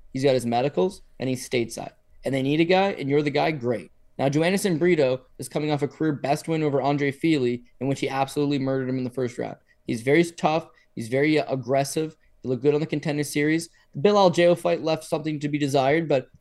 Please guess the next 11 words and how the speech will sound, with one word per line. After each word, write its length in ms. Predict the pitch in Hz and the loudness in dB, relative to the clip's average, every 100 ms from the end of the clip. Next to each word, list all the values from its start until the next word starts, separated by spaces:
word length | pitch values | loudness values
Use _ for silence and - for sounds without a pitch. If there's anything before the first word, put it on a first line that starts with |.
| - | -4
again, 260 | 170 160 165 | 2 2 2
Algeo, 420 | 160 151 147 160 | 0 2 0 0
not 240 | 156 139 | -4 -6
necessarily 480 | 147 139 139 151 143 | -6 -6 -2 0 0
a 40 | 139 | 0
terrible 260 | 147 139 | 0 -2
competitor 420 | - 127 135 131 | -4 0 0 0
in 60 | 131 | -2
his 120 | 127 | -2
own 160 | 139 135 | -2 0
right. 320 | 127 147 | 0 -2